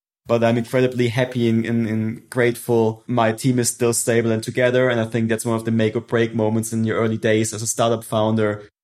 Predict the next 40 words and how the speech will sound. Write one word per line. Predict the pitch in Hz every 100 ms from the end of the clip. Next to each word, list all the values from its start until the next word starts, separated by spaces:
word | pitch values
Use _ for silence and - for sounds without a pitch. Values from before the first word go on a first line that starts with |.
| _
For | - 120
whatever | 123 123 135 131
reason, | 117 123 123 113 113 113
people | 127 117
might | 113 113 110
have | 127 117
to | -
leave, | 110 120 123 - - _ _ _ _
uh, | - 107 107
might | 107 107 120
want | 117 117
to | 117
leave. | 113 110 113
And | - 110 104 101
yeah, | 110 101 110 -
we | 113 113
are | 110
stable | - 127 127
in | 120
that | 117 113
regard. | 113 117 110 110 110 - _ -
We | 107
have | 107
a | 113 101
product | - - - 135 127 123
person, | - 123 117 - 120
Jens, | 117 120 131
in | 123
my | 117
team | 113 117 117
as | 110 117
well, | 110 110 107
really | 117 113
looking | 113
after | 110 110
the |
customer | 107 135 - 117
journey, | 113 120 117 110
marketing | 110 117 120 120 117 110
aspect. | 110 - 120 113 110 117